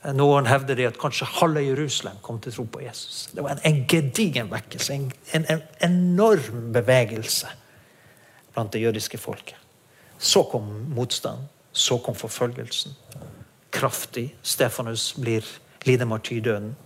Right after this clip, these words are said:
Og mange blir spredd utover. Men det som imponerer meg, det er det at, det at de ble spredd utover, omstendighetene som de levde under, hindrer dem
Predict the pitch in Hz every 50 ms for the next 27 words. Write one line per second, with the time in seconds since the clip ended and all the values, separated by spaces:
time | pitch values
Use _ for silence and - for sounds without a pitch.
0 | - _ _ - - - - - - - - - - - - - - - - -
1 | - - - _ _ - - 127 123 127 127 139 147 156 151 120 107 104 127 120
2 | - - - - 151 131 113 110 110 120 123 - - 127 113 113 117 - - -
3 | - - - - _ _ _ _ _ _ _ - - - - 131 131 160 165 -
4 | 190 185 190 165 147 - 175 170 185 175 147 120 117 110 113 113 113 113 123 127
5 | 117 127 127 127 123 117 113 110 - - - - - - - - - - - -
6 | - 190 190 147 113 113 107 - - 143 139 120 113 107 101 - - - - 202
7 | 196 180 143 117 117 107 - - 139 147 139 120 95 95 - - - 147 123 117
8 | - - - - 175 175 175 170 165 143 123 104 - 117 107 - - 117 107 -
9 | - 123 120 123 131 123 127 123 123 120 123 120 117 113 110 104 - - - 160
10 | 156 151 151 143 127 117 113 113 110 110 110 110